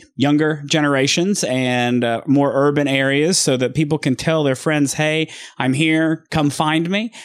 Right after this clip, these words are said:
Uh, but it's also, uh, it's also become very interesting in that, um, it, it, it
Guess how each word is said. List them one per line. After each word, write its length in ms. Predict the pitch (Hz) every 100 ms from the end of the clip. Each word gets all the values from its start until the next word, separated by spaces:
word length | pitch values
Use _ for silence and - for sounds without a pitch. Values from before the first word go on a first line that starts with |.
| -
Uh, 300 | 139 131 127
but 440 | 131 160 156 147 -
it's 220 | 160 - -
also, 640 | 170 214 - 208 190 185 185
uh, 460 | 147 143 113 117 113
it's 200 | 160 -
also 320 | 190 247 311
become 640 | 254 - 208 196 185 156
very 220 | 151 180 175
interesting 640 | 165 165 170 165 147 143 - -
in 180 | 156 156
that, 360 | 147 147 143 165
um, 300 | 135 127 127 - -
it, 80 | 151
it, 460 | 156 156 151 151 -
it 200 | 151